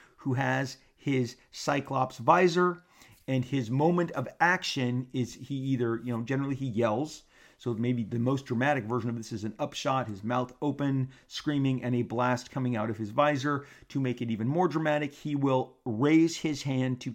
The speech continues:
touch his temple, okay? This is what I have called temple touching.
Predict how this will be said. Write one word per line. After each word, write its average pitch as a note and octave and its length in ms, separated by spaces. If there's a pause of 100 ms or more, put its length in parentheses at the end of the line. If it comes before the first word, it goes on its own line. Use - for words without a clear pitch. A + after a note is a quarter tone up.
touch - 400 (300)
his C#3 240
temple, - 420 (100)
okay? D3+ 380 (260)
This F3 380
is F3+ 120
what E3 200
I D3+ 140
have D#3+ 160
called C3 360 (320)
temple G#3 320
touching. - 420